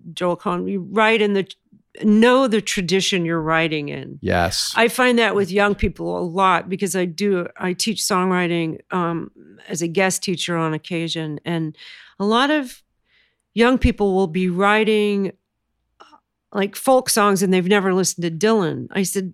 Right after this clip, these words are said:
Speaker 1: "You c-, you c-, absolutely cannot do that. You have
Speaker 2: Oh.
Speaker 1: to know the tradition you're working
Speaker 2: Oh,
Speaker 1: in."
Speaker 2: yeah. When I go speak at a class, if, um, I, and th-, if I m-, mention a movie, if I mention a French movie and I don't see people writing it down, I'll,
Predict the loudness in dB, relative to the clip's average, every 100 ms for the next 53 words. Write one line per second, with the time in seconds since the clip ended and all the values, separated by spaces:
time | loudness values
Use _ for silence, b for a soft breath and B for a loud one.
0 | -6 -4 -4 -6 -16 -8 -4 -4 _ -4
1 | 0 2 2 2 2 4 4 2 -2 0
2 | 2 4 2 0 0 2 0 -2 -2 2
3 | 0 0 -2 0 0 -2 -4 -2 -2 -2
4 | -6 -4 -8 -4 2 4 4 2 2 4
5 | 4 2 2 2 2 2 2 2 0 -4
6 | -6 0 0 0 -4 -10 _ -4 0 2
7 | 0 -2 0 2 2 0 -8 -2 2 4
8 | 4 0 _ 0 4 4 4 4 4 2
9 | 0 4 4 4 -2 -8 _ _ _ _
10 | _ _ _ _ _ _ _ -4 2 2
11 | 2 0 0 0 -2 -4 -6 -8 -14 -10
12 | 0 2 4 2 0 -2 -2 -4 -2 0
13 | 0 0 -2 -4 -4 -4 -6 -12 _ _
14 | _ _ _ _ _ -14 -2 -2 -2